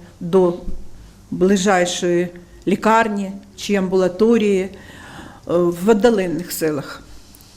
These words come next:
І крім того, що приймає лікар і надає, е, свої там, е, якісь, е,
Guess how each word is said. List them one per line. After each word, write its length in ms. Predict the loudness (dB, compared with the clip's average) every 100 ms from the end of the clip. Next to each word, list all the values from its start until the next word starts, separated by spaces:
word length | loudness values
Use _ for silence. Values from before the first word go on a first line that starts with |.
| -16 0
І 200 | 2 2 -4 -16 -20 -20 -14 -4
крім 240 | 2 2
того, 360 | 4 2 2 0
що 240 | 0 0
приймає 580 | 2 0 2 0 2 2
лікар 400 | 0 0 -4 -4 -10 -18 -2
і 200 | 0 0
надає, 760 | 0 -2 0 0 2 0 0 -4 -14 -12 -12
е, 400 | -12 -12 -10 -8 -8 -10 -16 -20 -20 -12
свої 460 | -8 0 0 0 -2
там, 300 | -2 -4 -6 -14 -18 -18 -18 -8
е, 60 | -4
якісь, 680 | 0 0 0 -2 -2 -6 -4
е, 340 | -4 -4 -10